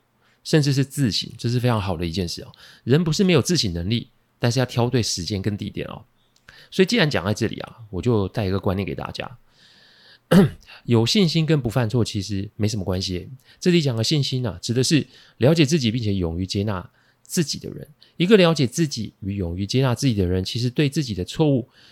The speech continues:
是可以正面的接受去检视的。我常说这个世上没有什么，没有那么多大神啊，请珍惜自己犯的错误，并且从中学习修正。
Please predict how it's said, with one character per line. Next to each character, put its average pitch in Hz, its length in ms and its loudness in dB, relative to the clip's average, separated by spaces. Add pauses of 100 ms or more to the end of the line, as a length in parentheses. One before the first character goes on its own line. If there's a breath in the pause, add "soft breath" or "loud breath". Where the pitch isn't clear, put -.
(100 soft breath)
是 - 160 -4
可 139 100 0
以 107 60 0
正 135 280 0
面 123 160 -2
的 95 80 -2
接 113 300 -4
受 117 180 -4
去 87 120 -8
检 - 240 -10
视 - 160 -6
的。 - 120 -18 (220)
我 110 80 -8
常 123 180 -2
说 147 80 2
这 147 120 -2
个 127 100 -2
世 123 140 -4
上 117 120 -2
没 104 120 -2
有 107 60 2
什 101 120 -6
么， 82 80 -6 (480 soft breath)
没 123 80 0
有 123 60 2
那 123 80 0
么 110 80 -2
多 107 120 2
大 95 240 0
神 - 300 -6
啊， 85 140 -14 (400 soft breath)
请 104 180 -2
珍 165 160 4
惜 175 100 4
自 156 140 2
己 101 160 0
犯 - 320 -4
的 101 80 -4
错 123 180 -2
误， 117 80 0
并 110 160 -4
且 95 120 -2
从 92 240 -6
中 113 180 -2
学 87 180 -6
习 - 200 -8
修 85 240 -6
正。 - 180 -10